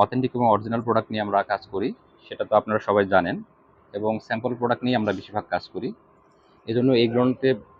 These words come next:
স্পেশাল আউন্সের সুইং কোয়ালিটি, হাই কোয়ালিটি এবং ফেব্রিক্সটা খুবই আরামদায়ক হবে এবং লং লাস্টিং হবে। স্টিচ যাদের চলে যায়,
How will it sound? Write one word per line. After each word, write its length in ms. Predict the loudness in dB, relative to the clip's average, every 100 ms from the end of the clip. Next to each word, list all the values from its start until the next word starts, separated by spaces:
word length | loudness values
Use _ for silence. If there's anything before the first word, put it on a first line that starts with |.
| -14 -8
স্পেশাল 420 | -4 2 4 4 2 -6 _ _ _ _ _ _ _ -20 -20 _ _ _ 0
আউন্সের 520 | 2 2 0 2 0 -2 _ -20 -20 -18 0
সুইং 240 | 6 8 10
কোয়ালিটি, 400 | 10 8 6 2 2 -4 -20 _ _ _ -20 -20 -8
হাই 220 | 4 4 6
কোয়ালিটি 400 | 4 4 0 0 0 -6 _ _ -4
এবং 160 | 2 4 4
ফেব্রিক্সটা 460 | 0 2 0 0 -2 0
খুবই 200 | 0 0 0 -14 -20 -20 -20 -20 0
আরামদায়ক 440 | 6 6 8 6 4 2
হবে 160 | 0 -2 -6 -6
এবং 120 | -4 0 2
লং 100 | 4 4
লাস্টিং 260 | 2 2 -6 -6
হবে। 140 | -8 -16 _ _ _ _ _ _
স্টিচ 380 | -4 0 4 4 6
যাদের 220 | 6 8 6 6
চলে 160 | 8 8
যায়, 160 | 6